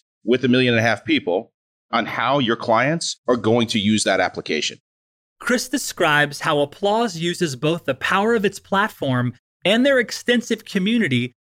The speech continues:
Speaker 2: to test how software applications are really working. He even mentions the concept of game theory as part of the solution. In their article, Game Theory, Professors Avinash Dixit and Barry Nailbuff explain the concept.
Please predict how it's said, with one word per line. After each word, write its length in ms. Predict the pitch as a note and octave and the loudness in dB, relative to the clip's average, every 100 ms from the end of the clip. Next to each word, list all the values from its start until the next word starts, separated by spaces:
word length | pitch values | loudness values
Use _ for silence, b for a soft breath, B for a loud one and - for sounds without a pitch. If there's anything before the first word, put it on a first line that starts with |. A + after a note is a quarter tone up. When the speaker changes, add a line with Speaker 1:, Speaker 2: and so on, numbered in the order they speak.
| - | -10
Speaker 2:
to 80 | E3+ | -10
test 420 | - B3 B3 - | -2 -2 -2 -2
how 200 | G#3+ G#3 | -2 -2
software 460 | - G3 F#3 F3+ | -2 -2 -2 0
applications 720 | E3+ D#3+ D#3 - D#3+ F3 D3 - | 0 0 -4 -2 -2 -4 -8 -2
are 140 | E3 | -2
really 420 | D#3 F#3 F#3 F#3 F3 | 2 2 2 2 0
working. 580 | F#3 G3+ - A#2 F#2+ _ _ _ _ - | 0 -2 -2 -6 -6 _ _ _ _ -10
He 60 | - | 0
even 360 | A#3 B3+ B3+ | 2 2 2
mentions 440 | G#3+ G#3 - G3+ G3 | 2 2 0 -2 -4
the 80 | |
concept 520 | - F3+ E3+ F3 E3+ C#3+ | -4 -2 -2 -2 -2 -2
of 240 | A#2 A2+ | -6 -4
game 300 | F3+ G#3+ A#3+ | 0 2 0
theory 480 | - C3+ A#2 B2 C#3+ _ - | 0 0 0 0 -4 _ -4
as 160 | - - | -4 -4
part 240 | - F#3+ | -2 0
of 100 | F3+ | 0
the 80 | D#3 | -2
solution. 580 | - D#3+ G#3+ G3+ - - _ _ _ _ _ D#3 | -2 -2 -2 -2 -8 -16 _ _ _ _ _ -4
In 120 | F3 | 0
their 140 | G3 | 2
article, 500 | G3+ C4 C4 B3+ G3+ _ C3 | 2 2 2 -2 -2 _ -4
Game 300 | E3+ G3 G#3 | 0 2 0
Theory, 460 | D3+ A#2 A#2+ D#3+ - _ - | 0 0 0 -4 -8 _ -6
Professors 600 | F#3+ A3 G#3+ A3+ G#3 - - | -2 0 2 2 2 0 -2
Avinash 540 | G3 A3 G#3 F3+ - | 0 0 0 -2 -2
Dixit 460 | G3 G3 - C#3 - | -4 -4 -4 -4 -2
and 240 | D3 C3+ | -2 0
Barry 380 | E3 F#3+ G3+ F#3+ | 2 2 2 0
Nailbuff 640 | E3+ A#3 E3 B2 A#2+ - - _ - | 0 -2 0 -2 -4 -8 -20 _ -8
explain 640 | D#3+ - - F#3+ A3 A3 | -8 -8 -2 0 2 2
the 60 | G#3+ | 0
concept. 580 | - F3 C#3 - G2 | -2 -4 -4 -6 -12